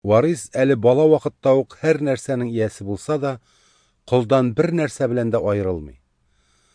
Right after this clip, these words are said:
Атасы билгеләгән вакытка кадәр ул тәрбияләүчеләренә һәм йорт идарәчеләренә буйсына. Без дә бала вакытта бу дөнья белән идарә итүче көчләр куллыгында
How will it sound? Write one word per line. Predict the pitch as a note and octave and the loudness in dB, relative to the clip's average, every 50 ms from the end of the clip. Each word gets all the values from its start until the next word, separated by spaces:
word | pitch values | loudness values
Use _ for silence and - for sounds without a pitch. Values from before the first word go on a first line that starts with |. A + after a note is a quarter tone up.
| _ _ _ _ _ - | _ _ _ _ _ -2
Атасы | A#2 A#2 - - C#3 C#3 - - - F3+ D#3 | 0 0 2 2 2 0 2 0 -2 -2 0
билгеләгән | E3+ D#3 C#3+ C3+ C#3+ C#3 C3+ C#3 D3 C#3+ C3+ | 0 0 0 2 2 2 2 2 0 2 2
вакытка | C3 D#3+ - - _ - D#3 D#3 | 2 2 0 -2 _ -4 -4 -2
кадәр | - - C#3+ B2+ C3+ C3 - - | -2 -2 0 2 2 2 2 0
ул | C#3 B2+ A#2+ | -2 -4 -4
тәрбияләүчеләренә | A2 - - C3 B2 A#2 A#2 A#2+ A2+ A2 G#2+ G2 - - A#2 A2 G#2 G2+ F#2+ A2 D3 D3 A2+ | -4 -4 -4 -2 -2 0 0 2 2 2 0 0 -2 -6 -4 -2 -2 -2 -2 -2 -4 -4 -2
һәм | C3+ C#3 C3+ B2 - _ _ _ _ _ _ _ _ - | -2 -2 -2 -2 -6 _ _ _ _ _ _ _ _ -14
йорт | G2+ F#2+ A#2 D3 E3+ - _ - | -6 0 2 2 2 2 _ -8
идарәчеләренә | - A#2+ A2+ A#2 A2 G#2+ G2 - - A2 G2+ G2 F2 F2+ F#2 F2+ | -6 -2 0 2 2 0 0 -2 -4 -2 -2 -2 -2 -4 -6 -6
буйсына. | D#2 E2+ E2 - - E2+ D#2 C#2 C2+ _ _ _ _ _ _ _ _ _ _ _ _ _ _ _ _ _ _ - | -8 -8 -12 -12 -14 -16 -16 -16 -18 _ _ _ _ _ _ _ _ _ _ _ _ _ _ _ _ _ _ -12
Без | F2+ F2+ C#3 E3 D#3+ C3 A2 | -2 0 2 2 2 0 2
дә | C3+ D#3+ C#3+ | 2 4 4
бала | A#2+ C3+ C3+ C3 C3+ | 4 4 4 4 4
вакытта | C3 C3 C3 - - B2 - _ _ - D3 D3 D3 C#3 - _ _ | 6 4 4 2 2 -2 -6 _ _ -4 0 0 0 0 -2 _ _
бу | - G#2 G2 A2+ C#3 D3+ | -16 -10 -4 0 0 0
дөнья | B2+ C#3+ C#3 C#3+ C#3 C3+ B2+ A#2 | 2 0 0 2 2 2 0 0
белән | B2+ B2+ C3 C#3 | -2 -2 -4 -4
идарә | - B2+ A2+ A2 B2+ B2 B2 B2 | -6 -6 -2 0 0 2 2 0
итүче | A#2 - - A2+ - - A2 | 0 -2 -4 -6 -6 -6 -8
көчләр | - G#2+ - - - B2 A#2 - | -8 -10 -12 -6 -4 -4 -4 -4
куллыгында | - A2+ G#2+ G2 G2 F2+ F2+ F2+ F2 E2+ E2 | -4 -4 -4 -2 -2 -4 -4 -4 -4 -6 -6